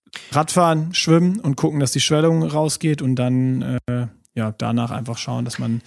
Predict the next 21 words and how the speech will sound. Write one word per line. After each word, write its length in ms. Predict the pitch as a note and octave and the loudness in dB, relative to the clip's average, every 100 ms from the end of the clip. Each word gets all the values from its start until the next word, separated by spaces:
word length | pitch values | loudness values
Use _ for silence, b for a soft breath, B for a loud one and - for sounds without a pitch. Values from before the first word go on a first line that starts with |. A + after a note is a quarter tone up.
| b b b b | b b b b
noch 120 | B2 | -4
stärker 300 | - A#2+ A#2+ | 0 -2 -2
aufbaut. 400 | A2+ A2+ A#2+ A#2 - | -4 -4 -6 -6 -2
Aber 280 | A#2+ B2 | 0 2
jetzt 180 | A#2+ B2 | 0 -4
so 120 | C3+ | 0
mit 420 | B2+ B2 - - - | 2 0 -2 -8 -4
Krafttraining 500 | C#3 C#3 D3 C3 B2+ | -4 -2 0 0 0
und 60 | |
so, 440 | A#2+ B2 A#2+ B2 A#2+ | -2 -2 -2 -2 -4
äh, 420 | - A#2 A#2 A2+ - | -6 -4 -4 -4 -6
ist 180 | C#3 - | -6 -4
genau 240 | A#2+ A#2 A#2 | 0 0 2
das 280 | A#2 A#2 - | 0 -2 -4
Gleiche 360 | A2+ A#2 A#2+ | -4 -2 -2
wie 80 | A#2 | 0
mit 160 | A2+ A2+ | -2 -2
Laufen. 300 | A2+ A#2 A2+ | -2 -4 -6
Erstmal 220 | A#2 A#2 | -6 -6
vorsichtig 440 | A2+ A2 G#2+ - | -4 -4 -4 -6
sein. 240 | - D3 | -10 -10